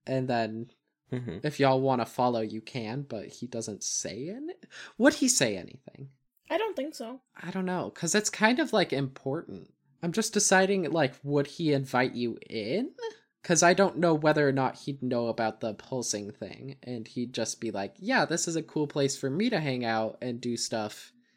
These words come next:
Speaker 1: and just chill
Speaker 3: I'm
Speaker 1: and get rid of stress," 'cause he also, you know.
Speaker 3: Can I say, it po-, it's likely that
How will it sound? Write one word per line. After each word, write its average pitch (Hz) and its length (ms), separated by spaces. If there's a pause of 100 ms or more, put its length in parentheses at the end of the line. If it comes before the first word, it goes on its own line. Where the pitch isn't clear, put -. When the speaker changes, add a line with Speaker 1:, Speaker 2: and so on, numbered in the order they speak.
(320)
Speaker 1:
and 123 160
just 107 260
chill 110 540
Speaker 3:
I'm 339 260 (140)
Speaker 1:
and 135 140
get 127 200
rid 123 120
of 107 100
stress," 123 460
'cause 135 200
he 131 100
also, 120 320 (340)
you 190 160
know. 131 280 (120)
Speaker 3:
Can 320 220
I 440 120
say, 392 360 (220)
it - 180
po-, - 160 (380)
it's - 300 (200)
likely 320 760
that 269 360